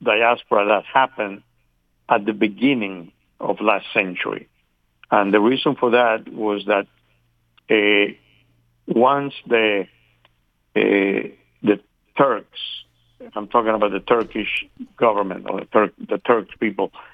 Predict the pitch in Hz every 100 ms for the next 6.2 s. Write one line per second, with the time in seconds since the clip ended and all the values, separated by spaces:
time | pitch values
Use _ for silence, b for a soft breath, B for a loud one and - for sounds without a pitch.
0 | B - 113 113 113 139 165 - - 123
1 | 113 104 _ _ _ - _ - 117 143
2 | 143 127 110 123 110 107 - _ _ _
3 | - 110 104 101 101 104 - 107 104 104
4 | 101 104 127 - 120 113 117 113 101 101
5 | 98 113 117 107 104 123 110 110 _ -
6 | 107